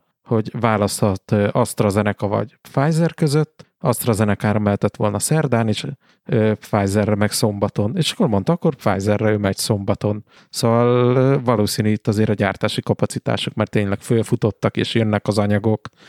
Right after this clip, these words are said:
és emiatt lehet, ö, válogatni. Azt mindenképpen szeretném kiemelni, hogy én egyáltalán nem akartam válogatni. Ha azt mondják, hogy kínait adnak, Sputnikot adnak, Modernát adnak, AstraZenecát adnak, bármit elfogadtam volna.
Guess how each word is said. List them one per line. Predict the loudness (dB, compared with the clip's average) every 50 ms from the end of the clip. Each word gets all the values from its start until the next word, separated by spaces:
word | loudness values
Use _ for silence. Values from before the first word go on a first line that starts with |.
| -20 _ _
és | -2 -2
emiatt | 0 0 2 2 2 0 0 0
lehet, | 0 2 2 0 0 -2 _ 0
ö, | 2 2 2 2 0
válogatni. | 2 0 2 2 2 2 0 0 -2 -2 -4 -4 -4 -4 -4 -6 _ _ _ _ _
Azt | -2 0 0 2
mindenképpen | 2 0 2 0 0 0 2 0 0
szeretném | 2 2 2 0 2 2 0 -2
kiemelni, | 0 0 0 2 2 2 2 2 2
hogy | 2 2 2 0 -2 -2 _ _
én | 0 0 0 0 -2 -4 _
egyáltalán | -2 -2 0 2 0 0 2 2 2 2 2 2 2
nem | 0 0
akartam | 0 0 0 0 0 0 -2 -2 -2 0
válogatni. | -2 0 0 0 0 0 0 -2 -2 -4 -4 -4 -4 -4 -6 _ _ _ _ _
Ha | -2 0 0
azt | 0 0 0
mondják, | 0 0 2 2 2 0 0 0 0
hogy | 0 0 0 0 -2 -8 _
kínait | -2 0 0 2 2 2 0 0 0 0
adnak, | 0 0 0 0 0 0 0
Sputnikot | -2 -6 -2 -2 -2 -2 0 -2 -2 -2 0 -2 0 0
adnak, | 0 0 0 0 0 0 2 2 2 0 -2 -6 -14 _ _ _ -20 -12 _
Modernát | 0 0 2 2 2 2 2 2 2 2 2 2 2 2
adnak, | 0 2 2 2 0 2 2
AstraZenecát | 0 0 0 -4 -4 -2 0 0 2 2 0 -2 0 -2 -2 0 0
adnak, | 0 0 0 0 -2 0
bármit | 0 0 0 2 0 0 0 0 0
elfogadtam | 0 0 0 -2 -2 -2 -2 -2 -2 _ -2 -2 0
volna. | 0 0 2 2 2 0 -2 -2